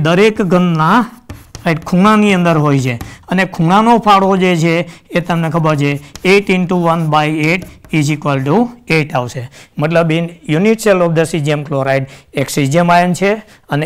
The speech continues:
એક ક્લોરાઇડ આયન છે, રાઈટ? તો અહીંયા આપણે લખી શકશું, રાઈટ, કે તેના એકમ કોષની અંદર. Now one thing I would, I, I would like to discuss, and it is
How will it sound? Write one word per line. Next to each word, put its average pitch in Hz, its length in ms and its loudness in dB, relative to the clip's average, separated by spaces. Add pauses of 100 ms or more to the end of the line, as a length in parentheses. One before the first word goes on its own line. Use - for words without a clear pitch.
(160)
એક 160 140 -6
ક્લોરાઇડ 190 420 4
આયન 143 280 2
છે, 143 100 0 (360)
રાઈટ? - 340 -6 (160)
તો 196 100 4 (400)
અહીંયા 208 380 2
આપણે 190 220 2
લખી 156 260 0
શકશું, 160 500 -2 (320)
રાઈટ, 160 240 0 (200)
કે 214 120 4 (400)
તેના 180 320 0 (220)
એકમ 233 500 0
કોષની 180 460 2
અંદર. 135 280 0 (1900)
Now 185 140 0
one 190 220 2
thing 226 240 4
I 208 140 8
would, 196 240 2
I, 196 340 0 (120)
I 185 100 6
would 190 200 0
like 170 200 2
to 180 60 0
discuss, 170 680 -2 (560)
and 214 260 2
it 196 220 -4
is 165 340 -4